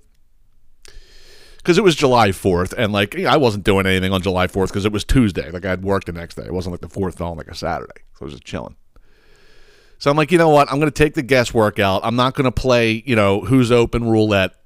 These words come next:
You know, I know Wawa stays open through a nuclear holocaust, so it looks like I'm stuck with Wawa today."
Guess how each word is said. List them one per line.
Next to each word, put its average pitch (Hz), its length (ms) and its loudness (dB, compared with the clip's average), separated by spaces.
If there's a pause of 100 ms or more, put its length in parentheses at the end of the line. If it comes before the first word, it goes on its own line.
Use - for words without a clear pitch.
(320)
You 127 120 0
know, 104 100 2
I 113 100 2
know 120 240 4
Wawa 107 560 2
stays 101 340 0
open 101 280 0
through 101 240 2
a - 20 4
nuclear 98 400 2
holocaust, 87 600 -2
so 92 140 -2
it 87 180 -4
looks 92 180 -4
like 95 140 -4
I'm 85 100 -6
stuck - 320 -4
with 87 140 -10
Wawa 87 420 -2
today." - 220 -10